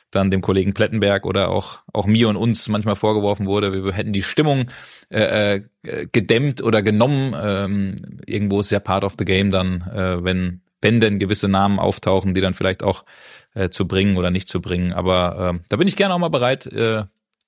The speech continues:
persönlich mit dem einen oder anderen zu sprechen, weil ich das wirklich interessant finde.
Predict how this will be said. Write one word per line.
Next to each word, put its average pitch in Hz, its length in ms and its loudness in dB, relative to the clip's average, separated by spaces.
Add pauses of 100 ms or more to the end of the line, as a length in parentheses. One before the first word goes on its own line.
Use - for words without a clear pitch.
(220)
persönlich 110 380 4
mit 95 80 -2
dem 92 100 0
einen 92 140 -2
oder 87 100 -4
anderen 98 180 0
zu - 120 -8
sprechen, 92 320 -2
weil 90 80 2
ich - 40 -2
das 92 140 -2
wirklich 104 180 -4
interessant 98 440 0
finde. 92 240 0